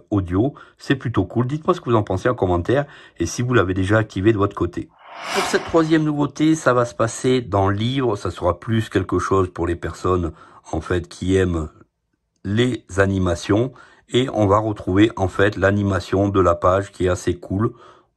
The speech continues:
On dirait vraiment qu'on tourne la page d'un livre. Elle avait disparu sous I O S seize. Elle viendrait apparaître sous I O S seize point quatre. Vous pouvez donc la récupérer dans les options de livre ou directement en allant dans Réglages et livres et recocher la case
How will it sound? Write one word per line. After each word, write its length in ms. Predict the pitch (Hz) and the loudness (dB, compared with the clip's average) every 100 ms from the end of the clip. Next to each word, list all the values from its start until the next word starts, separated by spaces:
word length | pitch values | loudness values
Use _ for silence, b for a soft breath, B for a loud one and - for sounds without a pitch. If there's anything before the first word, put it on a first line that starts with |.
| _ _ _ - | _ _ _ -8
On 80 | 82 | -4
dirait 260 | 85 92 | 0 0
vraiment 300 | 87 101 113 | 2 2 2
qu'on 180 | 113 107 | 2 0
tourne 460 | 101 - 113 101 76 B B B _ | 2 2 4 2 -2 B B B _
la 120 | 98 | 2
page 280 | 101 101 90 | 4 2 0
d'un 120 | 90 | -2
livre. 440 | 90 104 127 131 123 | 0 2 2 2 0
Elle 120 | 98 | 2
avait 160 | 98 98 | 2 0
disparu 580 | 98 - 98 95 101 101 | -4 -2 0 0 -2 -4
sous 300 | - 123 113 | -6 0 2
I 140 | 101 | 2
O 80 | 98 | 2
S 120 | 90 | 0
seize. 400 | - 113 123 131 - | 0 2 2 0 -2
Elle 200 | 123 110 | -2 0
viendrait 280 | 98 104 107 | 0 0 0
apparaître 480 | 101 90 87 104 107 | 0 0 0 0 -2
sous 200 | 123 123 | -2 0
I 140 | 95 | 0
O 100 | 87 | 0
S 100 | 110 | -2
seize 300 | - 107 - | -2 -4 -4
point 180 | - 90 | -6 -4
quatre. 300 | - 92 - | -2 -2 -4
Vous 140 | - | 0
pouvez 120 | 104 | 2
donc 220 | 104 101 - | 4 2 2
la 100 | 92 | 0
récupérer 580 | 92 - 82 92 92 | 0 -4 -2 2 2
dans 220 | 85 80 117 | 0 2 2
les 180 | 113 | 2
options 440 | 104 92 - 95 90 B - | -2 -4 -2 -2 -2 B -4
de 80 | 87 | -2
livre 280 | 92 110 | 0 0
ou 60 | 95 | 0
directement 680 | 87 98 - 90 92 95 92 | 2 0 0 0 0 0 0
en 100 | 90 | 0
allant 220 | 85 92 | 2 2
dans 200 | 95 82 | 2 0
Réglages 500 | 80 95 95 101 - - | 0 0 2 2 0 -6
et 100 | 92 | -4
livres 320 | 90 107 104 B B B B | 0 0 0 B B B B
et 140 | 110 120 | 4 4
recocher 480 | 110 110 95 - | 2 0 -2 0
la 100 | 87 | -4
case 320 | 82 92 101 | -2 -2 -4